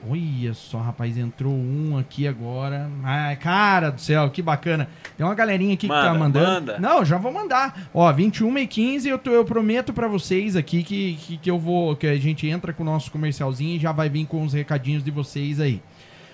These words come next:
Speaker 1: Ô Zé, eu
Speaker 2: Hum.
Speaker 1: vou aproveitar então
Speaker 2: Diga.
Speaker 1: e vou, vou mandar aqui uma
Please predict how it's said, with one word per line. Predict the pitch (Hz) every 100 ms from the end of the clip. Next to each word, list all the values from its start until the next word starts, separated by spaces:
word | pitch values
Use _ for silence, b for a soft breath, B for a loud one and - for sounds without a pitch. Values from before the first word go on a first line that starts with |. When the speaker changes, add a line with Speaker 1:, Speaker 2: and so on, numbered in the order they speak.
| B -
Speaker 1:
Ô |
Zé, | 139 196 151 110 -
eu | 135
Speaker 2:
Hum. | 139
Speaker 1:
vou | 180
aproveitar | - 180 165 156 151
então | 139 160 170 135 - - -
Speaker 2:
Diga. | 98 110
Speaker 1:
e | 127
vou, | 117 139 156 151 139 104
vou | 127
mandar | 151 147 139
aqui | 139 - 151
uma | 143 139 135 123 113